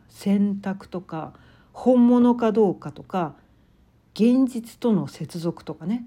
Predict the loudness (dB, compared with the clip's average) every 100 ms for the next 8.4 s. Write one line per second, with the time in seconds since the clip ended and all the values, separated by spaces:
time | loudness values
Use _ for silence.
0 | -8 -6 -6 -6 -4 -2 0 -4 -4 -4
1 | -4 -4 -8 -10 -10 -12 -12 -14 -12 -10
2 | -8 -8 -10 -12 _ _ _ _ _ _
3 | _ _ _ _ _ _ _ _ _ _
4 | _ -2 0 0 -6 _ _ _ _ _
5 | _ _ _ _ -2 2 4 2 0 -8
6 | -10 -4 -2 -2 -4 -8 -14 _ _ _
7 | _ _ -4 -4 -4 -8 -8 -10 -18 -14
8 | -10 -4 -4 -4